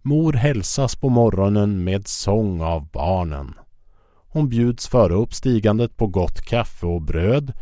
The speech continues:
gjort av barnen. Hon ska hedras med blommor och en liten gåva.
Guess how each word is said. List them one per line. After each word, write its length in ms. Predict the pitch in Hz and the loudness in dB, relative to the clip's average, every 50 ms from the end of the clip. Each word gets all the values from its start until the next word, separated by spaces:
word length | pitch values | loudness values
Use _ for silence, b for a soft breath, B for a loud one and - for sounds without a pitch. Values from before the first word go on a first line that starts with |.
| - - - | -14 -14 -16
gjort 380 | - 82 92 90 95 104 - - | -8 -4 -4 -4 -4 -4 -4 0
av 240 | 147 139 127 101 76 | 0 0 0 0 -2
barnen. 720 | 80 76 78 80 82 87 95 101 95 85 71 62 - - - _ _ _ _ _ _ - - - _ | -2 -2 0 0 0 0 0 -2 -2 -4 -6 -8 -14 -18 -20 _ _ _ _ _ _ -20 -20 -20 _
Hon 200 | - 170 151 - | -4 -2 -2 -2
ska 160 | - - 113 | 0 -2 -2
hedras 640 | 98 101 110 104 90 76 76 85 101 110 107 - - | 0 2 0 0 0 -2 -4 -2 -2 -2 -2 0 0
med 160 | 110 104 95 | 0 0 0
blommor 640 | 92 104 110 120 110 104 87 87 92 113 139 135 104 | 2 2 2 2 2 2 0 0 0 0 0 0 0
och 120 | 98 98 98 | 0 0 0
en 100 | 95 92 | 0 0
liten 340 | 90 87 - - 92 90 82 | -2 -2 -4 -4 -4 -4 0
gåva. 520 | 90 92 92 78 67 67 - 85 92 | 0 0 0 0 -2 -4 -4 -4 -4